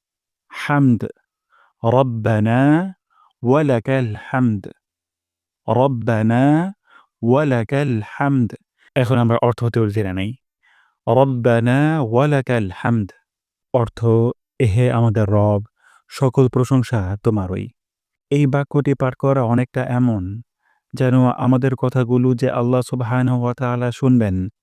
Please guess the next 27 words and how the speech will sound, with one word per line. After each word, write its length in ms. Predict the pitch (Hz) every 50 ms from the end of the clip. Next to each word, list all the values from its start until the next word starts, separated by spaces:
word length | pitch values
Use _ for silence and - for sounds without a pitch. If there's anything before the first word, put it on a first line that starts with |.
| _ _ _ _ _ _ _ -
সেটা 280 | - 123 113 - 113 104 101 - - 117 117
নিশ্চিত 400 | 123 135 135 - - - 120 127
করে 200 | 107 - 104 98
রাখলাম। 380 | 95 92 87 - 101 95 90 - - _ _ _ _ _ _ _ _ _ _ _ _ _ _ _ - -
আচ্ছা, 320 | 117 - - - 127 123 120 117 117 120 - - 143
বলুন 260 | 120 120 113 113 110 104
তো, 160 | - 110 104 113 143 151 _ _ _ _ _ _ _ _ _ _ _ -
ঠিক 120 | 156 143 -
সিজদা 360 | - - 151 143 139 151 143
যাওয়ার 280 | 135 139 135 139 139 -
আগে 260 | - 131 127 131 135 135 _
কেন 260 | - 131 123 127 143 147 151 151 151 - - -
এটা 240 | 131 120 - 123 117 113
নিশ্চিত 380 | 113 123 117 - - 135 - 127
করে 220 | - 123 123 117
নিলাম 300 | 113 117 117 117 120 117 117
যে 180 | 107 120 110 95 90 101 131 - _ _ _ _ _ _ _ _ - _ -
আল্লাহ 220 | 117 113 110 117
সুবহানাহু 580 | 110 - - 113 110 - 127 117 117 117 117 113
ওয়া 120 | 110 110
তাআলা 420 | 110 - 117 110 110 110 107 110 110 113
আমার 320 | - 123 113 110 110 107 -
সব 280 | - - 123 120 127 127 -
কথা 220 | - 120 - 123
শুনবেন? 400 | 113 - 127 117 110 107 110 107 107 113 139 - _ _ _ _ _ _ _ _ _ _ _ _ _ _ _ _ -
কারণ 300 | 117 110 107 104 104 107 107 - _ -
সিজদায় 640 | - - - 131 127 123 120 117 123 120 120 123 123